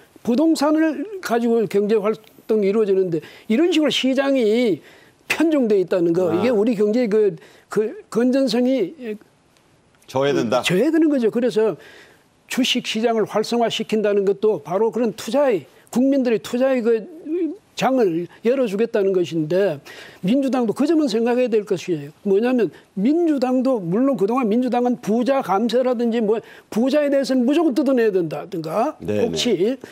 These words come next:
Speaker 1: 그다음에 가난한 사람들 무조건 지원해야 된다든가 이런 것이 시장의 경직성을 초래하거든요. 그런 점에서 볼 때는 민주당도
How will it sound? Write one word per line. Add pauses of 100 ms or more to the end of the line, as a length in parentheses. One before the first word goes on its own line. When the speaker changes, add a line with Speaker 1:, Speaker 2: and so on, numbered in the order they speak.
(180)
Speaker 1:
그다음에 (320)
가난한
사람들
무조건
지원해야
된다든가
이런
것이
시장의
경직성을
초래하거든요. (240)
그런
점에서
볼
때는
민주당도